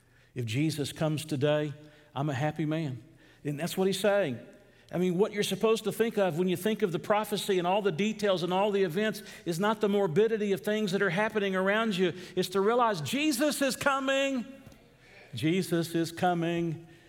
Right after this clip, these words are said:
Your Savior is coming. The husband is coming.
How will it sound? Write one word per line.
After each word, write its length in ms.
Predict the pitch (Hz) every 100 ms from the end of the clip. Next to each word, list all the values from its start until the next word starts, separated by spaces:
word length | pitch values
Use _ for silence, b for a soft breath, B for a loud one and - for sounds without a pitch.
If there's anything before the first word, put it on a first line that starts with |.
| B B
Your 180 | 151
Savior 760 | 160 - - 190 196 170 196 185
is 160 | 170 -
coming. 420 | 208 196 196 185
The 140 | 180
husband 580 | 180 240 220 185 262 240
is 140 | 240
coming. 640 | - 247 254 247 240 240